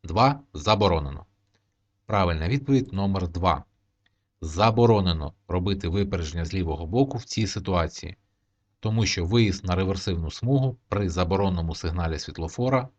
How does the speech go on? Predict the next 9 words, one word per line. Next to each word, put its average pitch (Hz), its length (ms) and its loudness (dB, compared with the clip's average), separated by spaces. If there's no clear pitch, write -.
заборонено. 82 760 0
Друге 131 280 10
питання. 78 480 -4
За 92 180 2
яких 156 360 2
умов 92 360 2
водієві 117 540 6
легкового 117 580 4
автомобіля 87 720 -2